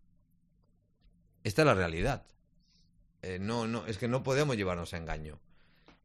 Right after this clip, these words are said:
Y repito, con el tema Álvaro. Álvaro, además, tiene una amortización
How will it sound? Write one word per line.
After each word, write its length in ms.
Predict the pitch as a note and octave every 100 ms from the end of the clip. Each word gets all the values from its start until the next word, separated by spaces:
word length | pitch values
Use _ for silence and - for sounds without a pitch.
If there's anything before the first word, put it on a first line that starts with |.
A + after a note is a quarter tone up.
| -
Y 200 | G2 F#2
repito, 640 | F2+ G#2 G#2+ C#3 D3 - F2
con 180 | - F#2+
el 160 | F2+ E2+
tema 280 | A2+ A#2+ A#2+
Álvaro. 440 | A#2+ F2 D#2+ - _ - - -
Álvaro, 320 | G#2 A#2+ D3+
además, 400 | C#3 A2+ C3+ D3+
tiene 220 | - C3+ C#3+
una 160 | C#3+
amortización 840 | C3+ G2+ G2+ F#2 E2+ G#2+ A2+ D#2